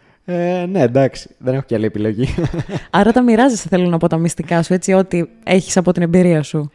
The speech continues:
Speaker 1: Ναι, ναι, εντάξει, δε-, δεν χρειάζεται να, να κρατάω κάτι, η αλήθεια είναι, οπότε ναι, τα μοιράζομαι.
Speaker 2: Ωραία.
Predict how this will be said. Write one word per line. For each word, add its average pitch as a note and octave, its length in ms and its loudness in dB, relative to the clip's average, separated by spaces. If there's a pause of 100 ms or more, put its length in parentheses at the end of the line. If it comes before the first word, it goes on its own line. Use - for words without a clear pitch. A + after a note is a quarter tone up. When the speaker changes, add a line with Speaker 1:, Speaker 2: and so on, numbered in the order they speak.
(120)
Speaker 1:
Ναι, F#2+ 300 -4
ναι, D#2+ 100 -6
εντάξει, D#2 420 -8
δε-, E2 420 -4
δεν E2+ 200 -10
χρειάζεται D#2 400 -8
να, D2+ 320 -10
να D#2 140 -12
κρατάω D2+ 920 -10
κάτι, - 360 -12 (140)
η - 140 -12
αλήθεια D#2+ 380 -8
είναι, A2+ 100 -8
οπότε G2 360 -6
ναι, E2 160 -8
τα D#2 140 -10
μοιράζομαι. D#2 600 -12 (220)
Speaker 2:
Ωραία. G3 460 -2